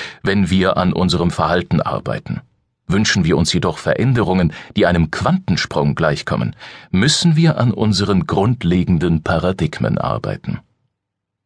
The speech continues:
Effektive Network Marketer arbeiten zuerst an sich selbst. Sie praktizieren die ersten drei der sieben Wege. Der erste Weg bedeutet, Sie sind proaktiv.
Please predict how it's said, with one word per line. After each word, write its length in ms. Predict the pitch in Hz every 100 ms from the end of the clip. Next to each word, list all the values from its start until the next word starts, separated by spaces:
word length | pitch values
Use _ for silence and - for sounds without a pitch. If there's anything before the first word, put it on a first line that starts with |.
| _ - - _ _ _ _ _
Effektive 640 | 143 147 185 - 143 127
Network 520 | 120 101 - 123 123 -
Marketer 600 | 80 87 98 - 127 -
arbeiten 500 | 101 104 104 101 98
zuerst 840 | - - 92 85 - - - - -
an 160 | 87
sich 200 | 80 80
selbst. 460 | - - - - - _ _ _ _ _ -
Sie 200 | 87 190
praktizieren 840 | - 90 90 - 107 101 92 110
die 280 | 110 95 98
ersten 440 | 90 - - 123
drei 400 | 95 85 82 80 -
der 140 | 92
sieben 420 | 82 87 80 85 85
Wege. 380 | 78 - - - _ _ _ _ - - - -
Der 140 | 110
erste 360 | 170 185 - 80
Weg 220 | 82 -
bedeutet, 720 | 85 - 82 78 165 - - _ _ _
Sie 220 | - 104
sind 340 | 95 98 92 -
proaktiv. 880 | - 117 - 80 - 170 147 -